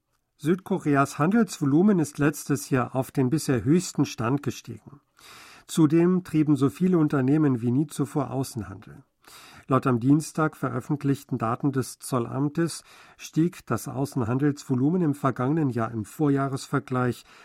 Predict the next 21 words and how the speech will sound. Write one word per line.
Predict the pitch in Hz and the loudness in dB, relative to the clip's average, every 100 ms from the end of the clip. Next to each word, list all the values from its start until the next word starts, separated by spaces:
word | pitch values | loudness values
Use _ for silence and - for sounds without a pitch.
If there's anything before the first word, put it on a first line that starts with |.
| - | -6
um | 120 107 | -2 -2
achtundzwanzig | 113 - 143 131 - 127 123 127 - | -4 -2 -2 -2 -2 -4 -2 -8 -4
Komma | 117 113 | -4 -4
eins | 113 127 - | -4 -6 -6
Prozent | - 143 - - 143 143 | -8 -6 -4 -2 0 -2
auf | - | -6
eins | 120 131 - | -6 -6 -6
Komma | - 120 120 | -4 0 -2
zwei | - - 120 | -4 -4 -4
zwei | 113 - 127 127 | -4 -4 -2 0
Billionen | 131 113 117 127 123 | -2 -2 0 0 -2
Dollar. | 107 98 - - _ _ _ - - - - - | -6 -12 -16 -20 _ _ _ -20 -20 -20 -20 0
Die | 151 | 2
Zahl | 143 156 175 | 4 2 4
der | 180 | 4
Unternehmen, | 151 139 147 190 156 | 4 2 4 4 2
die | 123 | 2
mit | 127 127 | 0 0
dem | 117 | -2
Ausland | 113 139 139 135 123 - | 0 -2 -2 -4 -4 -2
handelten, | 113 135 160 151 180 | -4 0 -2 0 -2